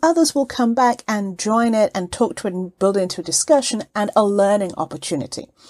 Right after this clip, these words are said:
Those are the kind of organizations that you really would prefer to work for. Whereas if you see that they're trying to mute people and stifle what they're saying, that's probably what happens within the organization itself day to day.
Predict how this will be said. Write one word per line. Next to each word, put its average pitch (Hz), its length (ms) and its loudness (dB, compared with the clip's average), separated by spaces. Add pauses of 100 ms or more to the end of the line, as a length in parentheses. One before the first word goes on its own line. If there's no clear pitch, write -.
(340)
Those 277 240 4
are 269 40 -2
the 277 120 -2
kind 240 220 -6
of 226 80 -8
organizations 165 640 -4
that - 140 -6
you 156 200 -6
really 147 480 -4
would 156 140 -4
prefer - 260 0 (120)
to 170 100 0
work 131 260 -8
for. - 260 -8 (280)
Whereas 196 200 4
if 240 140 2
you 254 80 4
see 240 280 2
that 190 200 0
they're 160 280 2
trying 170 400 -2
to 139 340 -2 (200)
mute 220 380 2
people 202 460 -4 (640)
and 190 100 -10
stifle 185 440 0
what 175 140 0
they're 151 140 -2
saying, 226 520 2 (260)
that's - 120 2
probably 320 380 4
what 233 220 2
happens 214 420 -6
within 190 640 2 (220)
the 190 120 4
organization 165 640 0
itself 151 580 -4 (240)
day 131 200 2
to - 140 -8
day. 135 440 0